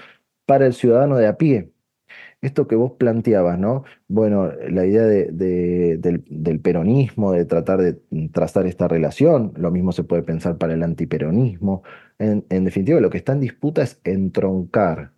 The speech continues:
un determinado movimiento político o un determinado, eh, gobierno de facto, como puede ser todo el proceso que, que yo llamo en el libro la desperonización del Martín Fierro,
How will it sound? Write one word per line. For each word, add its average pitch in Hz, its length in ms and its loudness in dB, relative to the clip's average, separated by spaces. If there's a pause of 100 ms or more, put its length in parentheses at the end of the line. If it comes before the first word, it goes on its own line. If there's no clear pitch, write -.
(340)
un 101 120 0
determinado 110 500 2
movimiento 113 580 0
político 131 520 2
o 80 80 0
un 87 160 -2
determinado, 95 720 2 (320)
eh, 87 300 0
gobierno 104 840 0
de 107 100 4
facto, 170 520 -2
como 85 200 -2
puede 90 200 2
ser 104 340 0 (880)
todo 113 120 4
el 95 100 0
proceso 95 460 -2
que, 90 220 -2
que 90 140 -2
yo 98 100 -4
llamo 101 220 0
en 95 60 0
el 90 100 0
libro 110 200 2
la 90 120 2
desperonización 87 800 -2
del 113 100 0
Martín 117 360 -2
Fierro, 123 500 0